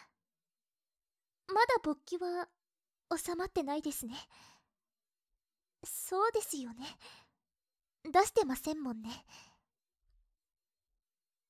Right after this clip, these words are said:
えっと、それじゃあ、なんだっけ。あの、あ、そう、フ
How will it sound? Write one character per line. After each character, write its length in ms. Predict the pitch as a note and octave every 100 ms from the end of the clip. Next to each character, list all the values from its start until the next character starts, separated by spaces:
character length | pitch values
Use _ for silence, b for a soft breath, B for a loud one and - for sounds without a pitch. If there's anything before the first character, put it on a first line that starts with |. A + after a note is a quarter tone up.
| _ _ _ _ _ _ _ _ _ _ _ _ _ _ -
え 80 | F#4+
っ 60 | - _ _ _ _ _ _ _ -
と、 80 | F#4+ - B B _ _ _ _ _ _ _ _ _ _ _ _ -
そ 360 | - - G4+ F4
れ 140 | F#4+ - -
じ 120 | G4+
ゃ 40 |
あ、 20 | F#4+ D#4+ D4+ B B B B _ _ _ _ - E4 F4
な 100 | G#4
ん 80 |
だ 100 | F#4+
っ 20 | F4 -
け。 100 | B3+ C4+ b b b b b _ _ _ _ _ _ _ _ _
あ 160 | - F4
の、 360 | F4 F4+ F4 D#4+
あ、 20 |
そ 40 |
う、 40 | - _ _ _ _ _ _ _ _ _ _ _ _ _ _ _ _ - A#4 B B _ - A#4+ - C#5 A#4+ G#4+ B B _ _ _ _
フ 60 | -